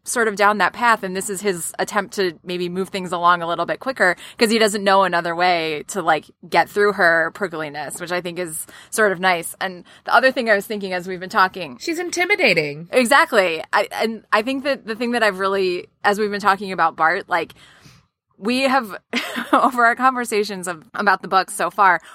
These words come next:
Speaker 1: we've sort of come to the realization that Logan kinda sucks. And I'm really loving seeing Bart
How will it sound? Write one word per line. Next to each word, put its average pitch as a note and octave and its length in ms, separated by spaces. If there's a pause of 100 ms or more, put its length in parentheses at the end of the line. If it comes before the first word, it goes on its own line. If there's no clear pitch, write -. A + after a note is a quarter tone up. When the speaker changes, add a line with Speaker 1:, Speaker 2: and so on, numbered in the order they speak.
Speaker 1:
we've A#3 120
sort F#4 180
of F#4+ 80
come B3+ 240
to B3+ 100
the A3 100
realization F#3+ 580
that F3 160 (120)
Logan G3 540
kinda F#3 300
sucks. - 520 (420)
And G#3+ 300 (460)
I'm A3 180
really B3 200
loving G#3+ 400
seeing G#3+ 440
Bart G3 320